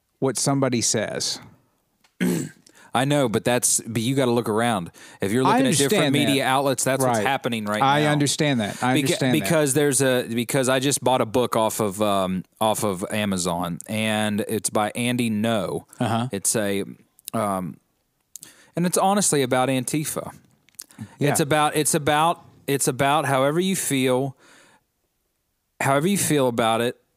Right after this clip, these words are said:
Speaker 2: and whether they're staking claims to it. But back in two thousand nineteen in, uh, Oregon,
Speaker 1: Mm-hmm.
Speaker 2: this Andy character, he was a, he was a,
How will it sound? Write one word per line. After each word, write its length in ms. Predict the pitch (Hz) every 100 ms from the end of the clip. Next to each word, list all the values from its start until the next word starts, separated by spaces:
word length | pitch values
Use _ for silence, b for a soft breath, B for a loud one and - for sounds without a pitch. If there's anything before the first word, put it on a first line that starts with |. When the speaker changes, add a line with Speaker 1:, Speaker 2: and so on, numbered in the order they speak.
| _ _ _ _ _ _ _ _ _ _ _ _ _
Speaker 2:
and 220 | 135 135
whether 280 | 135 151 151
they're 360 | 147 147 147 - _ - _ _ _
staking 420 | - - 147 135
claims 300 | 135 160 160 -
to 120 | 135
it. 40 |
But 60 | 117
back 180 | 131 156
in 80 |
two 120 | 156 156
thousand 240 | 147 135
nineteen 440 | 131 127 - 127
in, 320 | 123 113 110 113
uh, 420 | 113 107 101 98 95 b -
Oregon, 440 | 120 104 107 123 - _ b b b
Speaker 1:
Mm-hmm. 240 | 135 143 151 b b b b
Speaker 2:
this 160 | 117 -
Andy 460 | 165 180 170 131
character, 500 | - - 127 120 131
he 160 | 123 127
was 220 | 120 110
a, 460 | 117 110 110 104 -
he 240 | - 127
was 240 | 123 117 113
a, 420 | 113 110 107 98